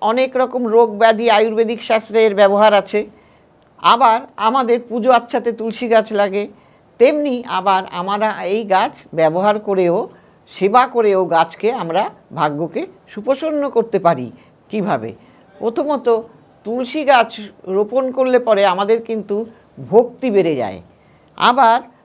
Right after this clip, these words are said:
তুলসী গাছ যদি আমরা পুজো করি, তাহলে কিন্তু আমাদের পাপক্ষয় হয়। আবার যদি তুলসী গাছকে প্রণাম করি,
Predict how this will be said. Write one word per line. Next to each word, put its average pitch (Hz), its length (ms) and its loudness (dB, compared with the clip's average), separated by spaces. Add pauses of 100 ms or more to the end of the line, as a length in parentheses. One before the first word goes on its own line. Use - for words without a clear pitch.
(180)
তুলসী 254 480 -6
গাছ 233 420 2 (440)
যদি 233 320 0
আমরা 233 460 2 (340)
পুজো 233 280 0
করি, 240 480 -2 (320)
তাহলে 240 420 0
কিন্তু 247 460 -6
আমাদের 202 540 0 (140)
পাপক্ষয় 214 720 2
হয়। 110 300 -6 (680)
আবার 233 460 2 (520)
যদি 254 520 0 (440)
তুলসী 262 440 -6
গাছকে 233 540 2 (500)
প্রণাম 269 440 -2
করি, 226 380 -2